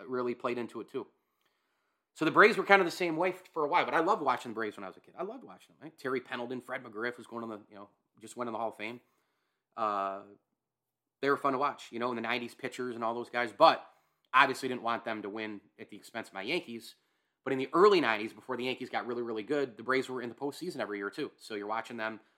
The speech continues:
you're watching, you know, Chipper Jones, and you're watching all, all those guys. And, uh, really, really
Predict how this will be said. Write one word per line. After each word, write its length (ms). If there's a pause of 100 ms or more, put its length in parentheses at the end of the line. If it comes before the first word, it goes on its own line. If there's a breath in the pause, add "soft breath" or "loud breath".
you're 120
watching, 320
you 60
know, 100
Chipper 300
Jones, 440
and 100 (400)
you're 120
watching 440
all, 300
all 140
those 240
guys. 320 (120)
And, 220
uh, 200 (1600)
really, 300
really 440